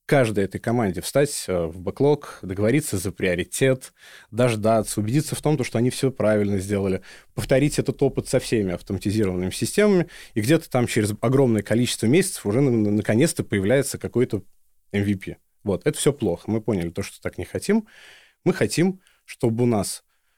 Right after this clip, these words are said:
а, люди, которые занимаются созданием продуктов, они бы их и разрабатывали. Да, то есть у них появилась своя экспертиза и свои производственные мощности для того, чтобы самим делать всё.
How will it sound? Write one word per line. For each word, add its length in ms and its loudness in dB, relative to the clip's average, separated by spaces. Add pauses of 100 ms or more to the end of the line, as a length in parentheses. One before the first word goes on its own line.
(340)
а, 220 2
люди, 240 2
которые 340 -2
занимаются 720 -2
созданием 460 2
продуктов, 420 -2
они 200 2
бы 260 0
их 400 -6
и 200 0
разрабатывали. 680 -4 (240)
Да, 140 2
то 80 -4
есть 180 -4
у 60 2
них 240 2
появилась 400 0
своя 280 0
экспертиза 760 -2
и 60 -8
свои 280 -2
производственные 580 -2
мощности 560 0
для 140 -6
того, 240 0
чтобы 300 -2 (280)
самим 380 4
делать 280 2
всё. 340 -6